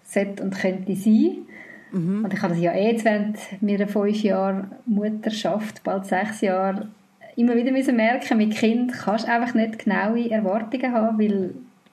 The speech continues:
Speaker 1: ja, <laughs> sie
Speaker 2: Ja.
Speaker 1: machen meistens nicht genau das, was du willst und wie du es willst. Aber ich habe es immer noch nicht gelernt. <laughs> Ich bin immer noch am Lernen.
Speaker 2: <laughs> Wann hast du jetzt noch Fe-, hast du jetzt noch Ferien? Habt ihr Ferien noch?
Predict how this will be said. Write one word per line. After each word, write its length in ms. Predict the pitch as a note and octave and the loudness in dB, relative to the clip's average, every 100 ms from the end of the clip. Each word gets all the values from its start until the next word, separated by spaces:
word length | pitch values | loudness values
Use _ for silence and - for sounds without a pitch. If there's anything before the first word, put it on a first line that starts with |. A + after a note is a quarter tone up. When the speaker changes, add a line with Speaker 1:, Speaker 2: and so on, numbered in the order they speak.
| _ _ _ | _ _ _
Speaker 1:
ja, 260 | F3 A3 D#4+ - B3 A3 - | -2 -2 -2 -2 0 2 0
<laughs> 360 | - - - - | -2 -10 -12 -4
sie 120 | G#3 | 2
Speaker 2:
Ja. 80 | G3+ | 2
Speaker 1:
machen 240 | F#3+ G#3 | 2 0
meistens 340 | F#3+ G#3+ G#3+ | 0 0 2
nicht 180 | G3+ G#3+ | 2 0
genau 240 | A#3 G#3 A3 | 0 0 2
das, 200 | A3 - | 0 -2
was 100 | G#3+ | -2
du 200 | A3 A3 | 0 0
willst 300 | G#3 A3 A3 | -2 -4 -4
und 120 | G#3 G3 | -2 -2
wie 140 | G#3+ | -2
du 80 | A3+ | -2
es 100 | G#3+ | -2
willst. 460 | G#3 A3 - - - - - - - - - _ - | -2 -2 -6 -12 -16 -18 -18 -18 -20 -20 -20 _ -6
Aber 180 | F#3 F#3 | -2 -2
ich 80 | |
habe 80 | - | -2
es 80 | C#3+ | -4
immer 120 | D#3+ | -2
noch 60 | F3+ | 0
nicht 140 | A3+ - | 0 0
gelernt. 380 | D4+ C4+ G#3+ - - - - | 0 2 0 -2 -2 -2 0
<laughs> 240 | A3 A3 C#4 | 0 2 4
Ich 160 | A#3 | 4
bin 100 | A3+ | 4
immer 100 | A3+ | 2
noch 120 | A#3+ A#3+ | 2 0
am 100 | B3 | 2
Lernen. 540 | B3+ G#3 G3+ G#3+ G#3+ C4+ D#4 | 2 2 2 2 2 2 0
Speaker 2:
<laughs> 120 | B3+ | 0
Wann 120 | G3 | 0
hast 100 | A3+ C4 | 2 2
du 40 | |
jetzt 140 | D4 | 0
noch 80 | C#4 | -2
Fe-, 320 | A#3 - A3 A3+ | -2 0 0 0
hast 160 | A#3 | 0
du 40 | C4 | -2
jetzt 120 | - | -4
noch 60 | A#3 | -4
Ferien? 340 | G#3+ A#3 F#3 | -2 -2 -2
Habt 160 | G3 G#3+ | -4 -6
ihr 60 | |
Ferien 300 | A3 G3+ A#3+ | -4 -4 -2
noch? 120 | G3+ | -2